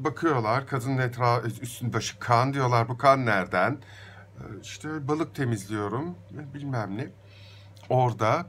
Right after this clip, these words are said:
bebek ağlamaya başlıyor. Neyi görüyoruz? Bebek ne yapıyor? Bebek kesinlikle ölmek istemiyor değil mi? Ne oluyor be-, e, bebek ağlayınca? Annesi hapishaneye atılıyor ve birkaç hafta sonra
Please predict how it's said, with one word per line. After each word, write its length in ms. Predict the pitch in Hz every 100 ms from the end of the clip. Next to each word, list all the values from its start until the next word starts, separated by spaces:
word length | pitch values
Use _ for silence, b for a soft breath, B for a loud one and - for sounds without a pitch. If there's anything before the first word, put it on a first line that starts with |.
| 95
bebek 400 | 107 110 120 -
ağlamaya 560 | 95 95 92 90 90
başlıyor. 580 | 82 78 - - 78 78 82 B B B
Neyi 260 | 90 98 127
görüyoruz? 800 | 117 92 87 82 90 156 196 - b b -
Bebek 480 | 95 95 127 131 - - -
ne 160 | 101 135
yapıyor? 640 | 160 127 - 110 127 190 B B B B - -
Bebek 440 | 107 135 135 -
kesinlikle 800 | - 113 - 110 123 120 147 170 B B B - 123
ölmek 500 | 127 120 147 - -
istemiyor 600 | 123 - - 143 120 98
değil 260 | 98 120 -
mi? 160 | 113 95 B B B B -
Ne 160 | 139
oluyor 520 | 196 196 151 123 113 107
be-, 260 | 110 104
e, 200 | 104 90
bebek 360 | 107 104 95 104
ağlayınca? 680 | 104 98 98 92 95 131
Annesi 520 | 180 - 120 107 95 101
hapishaneye 560 | 101 - 107 104 104
atılıyor 720 | 90 - 78 92 - - -
ve 120 | 151 117
birkaç 360 | 147 196 -
hafta 260 | 131 - 98
sonra 560 | - 95 92 123 202